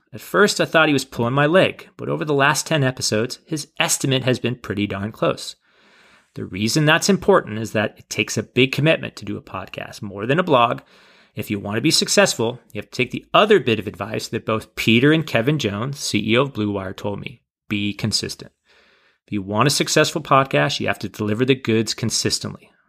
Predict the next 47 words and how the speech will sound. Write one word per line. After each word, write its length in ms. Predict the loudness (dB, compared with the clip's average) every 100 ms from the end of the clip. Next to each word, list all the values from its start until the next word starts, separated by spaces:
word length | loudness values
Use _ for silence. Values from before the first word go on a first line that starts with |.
| _
What 240 | -10 -2 4
that 240 | 2 2
means 320 | 2 2 2
is 100 | 0
at 160 | 0 0
least 300 | 0 2 0
a 80 | -2
podcast 680 | 4 4 4 2 2 2
a 60 | -2
week, 400 | -2 -8 _ -20
which 340 | -14 -14 -10 -6
so 160 | -4 -4
far 320 | -2 0 2
I 120 | 0
have 200 | -2 0
done. 260 | 2 2 0 _ _ _ _ _ _ _ _ _ -6
One 140 | -2
of 40 | 2
the 100 | 2
other 160 | 2
things 240 | 4 4 4
I 60 |
wanted 280 | 4 4 2
to 80 | 0
do 100 | 0
with 120 | 0
the 60 | -4
podcast 640 | -2 -2 -2 -2 -4 -4
was 160 | -8 -8
to 60 |
do 200 | -8 -8
all 280 | 2 4 4
the 100 | 2
interviews 480 | 0 -2 0 -2 -2
in 80 | -6
person. 400 | -8 -10 -10 -14
<laughs> 320 | _ _ _ -8
That 220 | -8 -2
plan 340 | 2 4 6
soon 380 | 4 4 6 4
got 320 | 4 2 2
sidetracked, 1080 | 0 -4 -4 2 4 4 2 2 0 -6 -16 -14 -18 -18 -6
uh, 220 | 0 2
due 240 | 2 0 0
to 60 |
covid 380 | 0 2 2 4
nineteen, 520 | 2 2 0 -2 -4